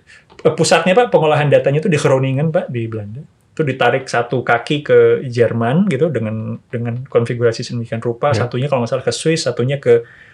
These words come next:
Speaker 1: arah Belgia, bahkan ada satu yang saya ke, ke arah U K, Pak, kalau nggak salah gitu ya. Nah, eh, itu project lama, Pak. Saya waktu itu di desainnya. Eh, belakangan saya tahu tahun dua ribu dua belas tuh akhirnya
Speaker 2: Hmm.
Speaker 1: project itu launch. Tapi,
Speaker 2: Wow.
Speaker 1: eh,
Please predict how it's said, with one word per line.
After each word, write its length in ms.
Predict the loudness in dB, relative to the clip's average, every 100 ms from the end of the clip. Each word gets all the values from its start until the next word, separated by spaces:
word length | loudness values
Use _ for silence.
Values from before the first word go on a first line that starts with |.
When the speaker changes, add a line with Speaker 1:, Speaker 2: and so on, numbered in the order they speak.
| _ -6
Speaker 1:
arah 180 | -2
Belgia, 420 | 4 4 4 4 2
bahkan 220 | 2 0
ada 140 | 2
satu 200 | 2 0
yang 100 | 0
saya 160 | 2 2
ke, 260 | 2 -2 -4
ke 80 | -4
arah 160 | 0
U 140 | 0 -2
K, 200 | -2 -2
Pak, 120 | -2
kalau 140 | -4
nggak 140 | -8 -6
salah 160 | -8
gitu 180 | -8 -8
ya. 100 | -10 -12 -20 -20 -20 -20 _ _
Nah, 240 | -2 0 -2 -4
eh, 240 | -2 0
itu 80 | -2
project 240 | 0 2 4
lama, 220 | 4 4
Pak. 160 | 2 4
Saya 80 | 4
waktu 220 | 4 2
itu 80 | 0
di 80 | 0
desainnya. 460 | -2 -2 -4 -6
Eh, 280 | -6 -2 -2
belakangan 500 | 0 0 2 0 -2
saya 220 | -4 -2 2
tahu 240 | 2 2
tahun 160 | 0 2
dua 120 | 0
ribu 100 | 0
dua 140 | 2 4
belas 240 | 4 2
tuh 80 | -2
akhirnya 380 | -4 -2 0 -2
Speaker 2:
Hmm. 80 | -6
Speaker 1:
project 320 | -8 -6 -6
itu 120 | -6
launch. 360 | -6 -8 -12 -18 -20 -20 -20 -20 _
Tapi, 480 | -4 -4 -2 -4 -4
Speaker 2:
Wow. 180 | -4 0
Speaker 1:
eh, 300 | 2 2 0